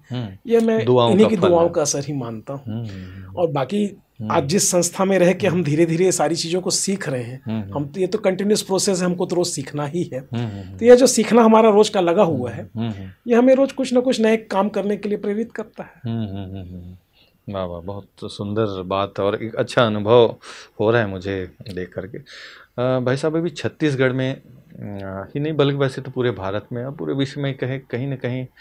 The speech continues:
Speaker 1: अ, बच्चों के अंदर एक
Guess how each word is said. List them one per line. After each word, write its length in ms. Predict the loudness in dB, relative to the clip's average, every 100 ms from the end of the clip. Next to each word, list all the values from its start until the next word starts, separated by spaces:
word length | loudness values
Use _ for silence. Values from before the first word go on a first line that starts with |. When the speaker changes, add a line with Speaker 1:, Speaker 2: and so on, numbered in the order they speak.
| -20 -20 -20 _
Speaker 1:
अ, 380 | -8 -6 -4 -8 -8
बच्चों 680 | -6 -2 -2 -4 _ -4 -4
के 180 | -4 -4
अंदर 480 | -4 -4 -4 -4 -8 _ _ _
एक 80 | -16